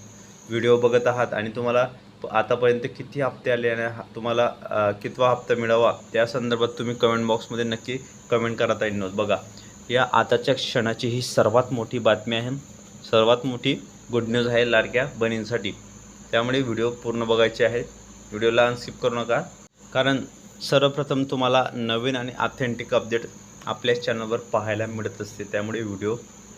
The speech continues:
पूर्ण बघत चला. तर जो तीन हजारचा तुमचा आकडा आहे, तीन हजार रुपये तुम्हाला वेगवेगळ्या तारखांना मिळणार का, का पंधराशेच मिळणार असं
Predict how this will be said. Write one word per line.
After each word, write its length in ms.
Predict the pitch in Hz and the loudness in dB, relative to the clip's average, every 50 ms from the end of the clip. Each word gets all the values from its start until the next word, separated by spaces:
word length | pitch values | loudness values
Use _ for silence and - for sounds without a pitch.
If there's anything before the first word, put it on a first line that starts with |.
| - - - | -20 -14 -6
पूर्ण 240 | - 117 107 110 110 | -4 -2 -2 0 0
बघत 280 | 104 104 104 95 101 98 | 2 2 2 2 2 0
चला. 280 | - - 98 90 80 - - - - - - - - - - - - - - | 0 0 0 0 0 -4 -8 -12 -20 -20 -20 -20 -20 -20 -20 -20 -16 -8 -4
तर 60 | 113 | -2
जो 140 | 117 120 120 120 - | -2 -2 -2 -2 -2
तीन 160 | 135 131 127 | -2 -2 0
हजारचा 400 | 131 131 123 120 117 117 120 120 120 | 0 2 4 4 4 4 4 2 2
तुमचा 300 | 120 117 117 117 - 110 | 0 -2 -4 -2 -2 -2
आकडा 360 | - - 104 - 120 113 117 | 0 0 -2 0 0 2 2
आहे, 200 | 117 113 117 104 98 - - - - - - - - - | 2 0 -2 -8 -10 -10 -16 -20 -20 -20 -20 -18 -8 -6
तीन 140 | 123 117 | -4 -4
हजार 220 | 123 123 120 117 117 | -2 -4 -4 -4 -4
रुपये 180 | 117 110 117 113 | -4 -4 -4 -6
तुम्हाला 280 | 120 113 117 113 117 110 | -6 -6 -2 0 0 0
वेगवेगळ्या 440 | 104 107 107 107 110 110 117 117 120 - | 0 0 -2 -2 0 0 0 2 2 2
तारखांना 420 | 120 113 117 - - 113 113 113 | 2 2 2 0 -4 -4 -4 -4
मिळणार 360 | 117 113 110 110 110 113 113 | -4 -4 -4 -2 -2 -2 -2
का, 180 | 113 - 120 117 117 117 - - - - - - - - - - - - - - - | 0 0 0 0 0 -4 -10 -18 -20 -20 -20 -20 -20 -20 -20 -20 -20 -20 -20 -8 -2
का 280 | - 120 120 123 123 127 - - - - - - - - - - - - - | 2 4 4 4 4 2 0 -6 -14 -20 -20 -20 -20 -20 -20 -20 -20 -6 -2
पंधराशेच 500 | - 120 117 120 120 120 120 - 127 117 | 0 0 2 2 2 0 0 -2 -4 -4
मिळणार 320 | 117 120 117 117 117 117 107 - - - - - | -2 -2 -2 0 0 -2 -2 -4 -10 -16 -12 -10
असं 220 | - - - - | -8 -4 -4 -4